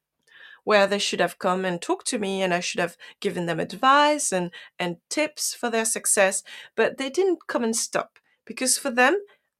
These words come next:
French is not important. So instead, they went to talk to the English teacher, the maths teacher, and the science teacher.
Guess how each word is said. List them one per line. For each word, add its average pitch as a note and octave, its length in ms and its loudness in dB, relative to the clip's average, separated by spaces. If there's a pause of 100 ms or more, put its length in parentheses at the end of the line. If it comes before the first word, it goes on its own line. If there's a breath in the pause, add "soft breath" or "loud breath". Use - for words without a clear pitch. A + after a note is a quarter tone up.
(220)
French D4+ 500 0 (180)
is F#3+ 420 -2 (180)
not A3+ 300 2
important. G3+ 680 -6 (200 soft breath)
So G3+ 360 2
instead, A3 560 2
they G3+ 80 0
went G3+ 200 -2
to G3+ 120 -12
talk G#3 240 -6
to G3+ 100 -8
the F#3 120 -6
English D4+ 380 -4
teacher, A#3+ 520 0 (280 loud breath)
the F3+ 100 -2
maths A#3 280 0
teacher, G#3+ 680 2
and A#3 120 2
the F#3+ 80 -2
science - 340 -2
teacher. - 460 -10